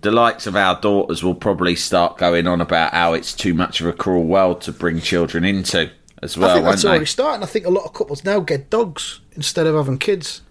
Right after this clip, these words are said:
Speaker 2: Uh, couples in their twenties, you see that sort of thing where they don't seem to have any desire whatsoever to have kids 'cause it's a, um, a fucked up world, isn't it?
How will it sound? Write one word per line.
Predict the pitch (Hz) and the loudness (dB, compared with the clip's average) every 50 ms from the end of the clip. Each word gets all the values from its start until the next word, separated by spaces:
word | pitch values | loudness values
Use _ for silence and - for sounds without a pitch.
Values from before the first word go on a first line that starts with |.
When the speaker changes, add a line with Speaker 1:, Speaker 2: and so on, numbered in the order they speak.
| _ - - | _ -14 -10
Speaker 2:
Uh, | 151 151 | -10 -6
couples | - - 196 - 160 151 - | -4 -4 -4 -2 -2 -2 -2
in | - | -2
their | 147 139 | -2 -2
twenties, | 139 - - 190 160 156 143 135 | -2 -2 -2 -2 -2 -2 -2 -2
you | 147 | 0
see | - - 175 175 | 0 0 0 0
that | 175 - - - | -2 -4 -6 -4
sort | - - 165 127 | -2 -2 -2 -2
of | 131 131 | -4 -6
thing | - 139 123 120 | -4 -4 -2 -2
where | 120 123 131 131 127 - - - - - - - - - - - - - - - | 0 0 0 0 -2 -6 -12 -20 -20 -20 -20 -20 -20 -20 -20 -20 -20 -20 -14 -6
they | - 156 | -4 -4
don't | 143 - 160 147 139 | 0 0 0 0 0
seem | - - 156 147 | 0 0 0 0
to | 123 131 | 0 -2
have | 139 143 135 - - _ - | -4 -4 -4 -6 -12 _ -2
any | - 165 165 160 151 | -2 0 0 0 -2
desire | 143 139 143 135 151 151 147 143 | 0 -2 0 0 2 2 2 2
whatsoever | 143 143 - - - 147 156 160 147 151 | 0 0 -2 -2 0 0 0 0 0 -2
to | - 127 | -2 0
have | 139 135 131 - | -2 -2 -2 -2
kids | - 147 139 - - - - _ _ - - _ _ _ _ | -2 -2 -2 -2 -6 -12 -14 _ _ -20 -20 _ _ _ _
'cause | - 143 131 135 | -8 -6 -4 -4
it's | 135 135 - - | -4 -4 -2 -2
a, | 127 127 - 139 135 | -2 -2 -2 -2 -2
um, | 135 131 131 127 131 - _ _ _ _ _ - - | -2 -2 -4 -8 -10 -14 _ _ _ _ _ -20 -20
a | - | -12
fucked | - - 165 - - - | -6 -6 -6 -4 -4 -6
up | - 90 | -6 -2
world, | 143 175 180 156 151 | 0 0 0 0 0
isn't | 165 175 | -2 -4
it? | 165 - | -4 -8